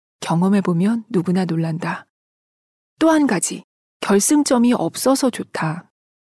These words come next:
대놓고 말하기 좀 뭐하지만 다 큰 어른이 이제 와서 열심히 연습한다고 해봐야 수준은 뻔하다.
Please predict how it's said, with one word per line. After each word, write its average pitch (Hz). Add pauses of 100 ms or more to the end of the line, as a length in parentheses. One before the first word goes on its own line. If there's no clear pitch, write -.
(340)
대놓고 269
말하기 220
좀 202
뭐하지만 196 (360)
다 208
큰 302
어른이 185
이제 180
와서 190
열심히 175
연습한다고 196
해봐야 226 (300)
수준은 269 (160)
뻔하다. 180